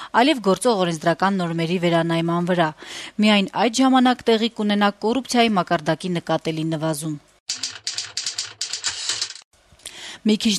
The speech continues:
նամուս ունենալը բոլորովին չէր խանգարի։ Արևմտամետերին խորհուրդ է տալիս Եվրոպայի խորհրդի խորհրդարանական վեհաժողովում Հայ ազգային կոնգրեսի ներկայացուցիչ Արման Գրիգորյանը։ Առավոտի այն հարցին, թե ինչի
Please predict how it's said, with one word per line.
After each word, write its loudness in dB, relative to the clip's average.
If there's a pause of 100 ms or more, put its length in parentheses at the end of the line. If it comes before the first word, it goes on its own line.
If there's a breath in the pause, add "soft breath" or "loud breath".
նամուս 2 (140)
ունենալը 4 (120)
բոլորովին 2
չէր 0
խանգարի։ -2 (460 loud breath)
Արևմտամետերին 4
խորհուրդ -2
է 2 (100)
տալիս 4 (100)
Եվրոպայի 2
խորհրդի -2
խորհրդարանական 0 (100)
վեհաժողովում 2
Հայ 6
ազգային 0
կոնգրեսի -2
ներկայացուցիչ -2 (180)
Արման -2
Գրիգորյանը։ -2 (840 loud breath)
Առավոտի 4
այն 2
հարցին, 2
թե 6 (160)
ինչի -2